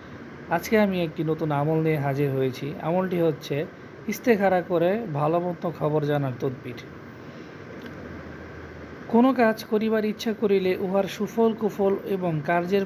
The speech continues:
প্রকার নির্ধারণের জন্য নিম্নের তদ-, তদবিরটি অদ্বিতীয়। এই নকশাটি ডান হাতের অঙ্গুলিতে লিখিবে। নকশাটি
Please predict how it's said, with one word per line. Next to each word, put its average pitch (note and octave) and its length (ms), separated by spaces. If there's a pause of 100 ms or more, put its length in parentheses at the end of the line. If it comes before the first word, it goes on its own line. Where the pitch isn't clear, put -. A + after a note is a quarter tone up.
প্রকার G3 320
নির্ধারণের F#3 640
জন্য F#3 240
নিম্নের F3 480
তদ-, D#3+ 320
তদবিরটি D#3+ 540
অদ্বিতীয়। C#3+ 540 (1040)
এই G#3+ 60
নকশাটি G#3+ 640 (720)
ডান G3+ 180
হাতের G3+ 400
অঙ্গুলিতে F#3+ 560
লিখিবে। C#3+ 500
নকশাটি D#3 400